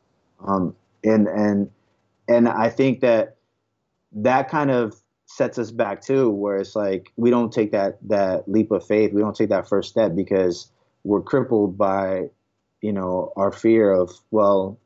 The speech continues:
my plan's not ready. I, I can't start yet because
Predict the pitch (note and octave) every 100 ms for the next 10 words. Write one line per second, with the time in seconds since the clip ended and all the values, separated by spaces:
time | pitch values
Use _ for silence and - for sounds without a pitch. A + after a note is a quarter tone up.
0 | _ _ _ _ A2 A2+ - C3 A#2+ A#2+
1 | G#2+ F#2+ G#2+ G2+ F#2 - _ G2+ G#2 G2+
2 | G2 B2 A2 - G#2+ F#2 G2 F2 G2 G#2+
3 | F#2+ -